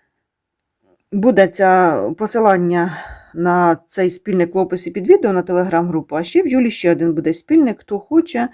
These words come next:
там будуть в'язати по завданнях. Перше завдання буде підставка під часку,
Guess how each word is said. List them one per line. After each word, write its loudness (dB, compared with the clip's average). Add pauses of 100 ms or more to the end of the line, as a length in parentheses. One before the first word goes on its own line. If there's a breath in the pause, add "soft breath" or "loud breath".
(300 loud breath)
там 2
будуть -4
в'язати 0
по -4
завданнях. -2
Перше -2
завдання 0
буде -2
підставка -2
під -14
часку, -4